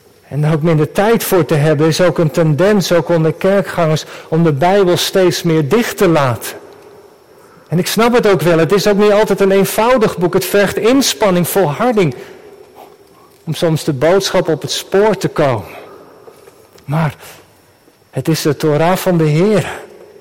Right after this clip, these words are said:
Als je ermee bezig bent, verkeer je in zijn nabijheid. En dat wil de dichter ons aansporen. Ga nou maar dat gebouw binnen. Zet nou maar die stap.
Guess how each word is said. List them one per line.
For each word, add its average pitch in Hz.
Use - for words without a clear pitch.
Als -
je 151
ermee 147
bezig 165
bent, 180
verkeer 202
je -
in 165
zijn 170
nabijheid. 151
En 151
dat 202
wil 220
de 180
dichter 185
ons -
aansporen. 185
Ga 196
nou 220
maar 208
dat 202
gebouw 202
binnen. 190
Zet 240
nou 240
maar 220
die 208
stap. -